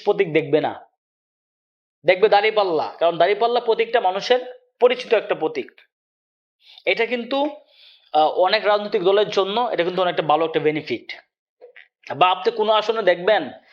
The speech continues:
যে দাঁড়িপাল্লার প্রতীক নেই, ধানের শীষের প্রতীক আছে, ধানের শীষের সাথে বট গাছ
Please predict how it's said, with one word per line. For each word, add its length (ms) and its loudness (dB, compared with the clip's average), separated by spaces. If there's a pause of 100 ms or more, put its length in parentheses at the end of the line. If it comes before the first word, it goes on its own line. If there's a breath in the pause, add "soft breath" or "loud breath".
(280 loud breath)
যে 180 2
দাঁড়িপাল্লার 560 2
প্রতীক 380 -2
নেই, 180 -2 (560)
ধানের 280 2
শীষের 280 0
প্রতীক 320 -2
আছে, 280 -2 (400)
ধানের 200 2
শীষের 280 0
সাথে 280 0
বট 320 0
গাছ 220 -2